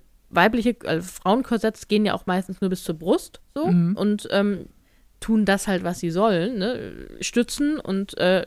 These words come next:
Speaker 1: schmale Taille und so.
Speaker 2: Und geil aussehen,
Speaker 1: Ja,
Speaker 2: ja.
Speaker 1: und geil aussehen.
Speaker 2: Mhm.
Speaker 1: Ähm,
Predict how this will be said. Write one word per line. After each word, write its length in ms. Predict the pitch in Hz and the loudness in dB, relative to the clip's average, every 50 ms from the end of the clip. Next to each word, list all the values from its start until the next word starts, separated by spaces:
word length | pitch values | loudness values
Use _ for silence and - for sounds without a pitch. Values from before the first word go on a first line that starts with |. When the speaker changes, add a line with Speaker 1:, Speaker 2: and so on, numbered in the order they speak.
| - - | -6 -10
Speaker 1:
schmale 320 | - - 170 165 165 170 | -6 -4 -2 -2 -4 -4
Taille 240 | - 180 175 190 240 247 | -2 -2 0 0 -2 -4
und 100 | 262 - | -6 -6
so. 160 | 302 359 415 - - _ _ - - 190 196 - 190 214 | -6 -6 -6 -10 -16 _ _ -12 -8 -6 -4 0 0 0
Speaker 2:
Und 160 | - 190 170 - | 2 0 2 4
geil 220 | 170 156 151 147 | 4 4 4 4
aussehen, 300 | 143 170 208 - - 165 | 4 2 0 0 4 6
Speaker 1:
Ja, 100 | 220 175 | 6 6
Speaker 2:
ja. 60 | 165 156 | 8 6
Speaker 1:
und 100 | 214 196 | 6 6
geil 200 | 202 185 170 147 | 6 6 6 6
aussehen. 380 | 156 185 214 - 226 - 240 | 6 4 6 6 6 6 6
Speaker 2:
Mhm. 60 | 220 - - - - 254 - - | 4 4 0 -10 -12 -14 -4 0
Speaker 1:
Ähm, 400 | - 214 220 220 233 233 240 240 | 2 4 4 4 2 0 -2 -4